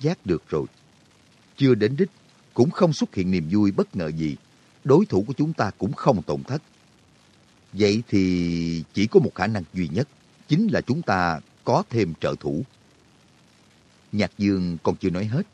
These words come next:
Max đã vỗ tay bom bóp, luôn miệng khen hay. "Cậu tưởng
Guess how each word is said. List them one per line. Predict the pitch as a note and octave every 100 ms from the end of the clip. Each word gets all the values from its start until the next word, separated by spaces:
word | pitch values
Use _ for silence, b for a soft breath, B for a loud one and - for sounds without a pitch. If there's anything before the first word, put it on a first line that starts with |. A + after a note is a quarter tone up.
| _ _ -
Max | G#2+ D#3+ - _
đã | G2 G#2+
vỗ | E2+ C3
tay | - F#2
bom | F#2 D#2
bóp, | G2 E3 - -
luôn | A#2+ A#2+ E2+
miệng | D2 C#2
khen | G2 D2+
hay. | D#2 D2+ - _ _ _ _ _ _ _ _ _ _ _ _ _
"Cậu | A2 G#2+
tưởng | - F#2 A2 C3+